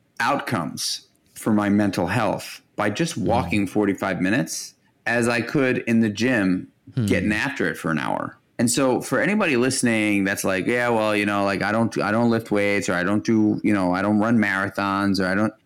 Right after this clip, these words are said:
Speaker 1: if you got out, if you don't walk right now, if walking is just not part of your life, you walk from, you know, your house, your, your front door to your car,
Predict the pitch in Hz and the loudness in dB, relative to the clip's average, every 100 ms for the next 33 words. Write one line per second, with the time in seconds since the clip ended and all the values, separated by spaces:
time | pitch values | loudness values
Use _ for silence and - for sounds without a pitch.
0 | _ 131 120 139 202 180 156 143 131 95 | _ -4 -2 0 2 2 0 0 0 0
1 | 80 - _ 107 110 180 226 - 131 139 | -2 -6 _ -4 0 2 2 2 0 2
2 | 98 104 101 101 92 90 80 50 - _ | 0 0 -2 -2 -2 -2 -4 -8 -16 _
3 | _ 110 - 127 165 165 127 110 107 95 | _ -6 0 0 0 0 0 0 -2 -2
4 | - 95 92 98 85 69 - 104 98 107 | -2 -2 0 0 0 -2 -2 0 2 2
5 | - 107 98 92 85 98 92 87 92 92 | -2 -2 0 -2 -2 -2 0 0 -2 -2
6 | 117 123 120 - - 98 90 - 90 95 | -2 -2 -2 -4 -4 -4 -4 -2 -2 -2
7 | - 143 160 139 131 123 131 - 95 90 | -2 -2 0 2 2 2 0 0 -2 0
8 | 90 | -2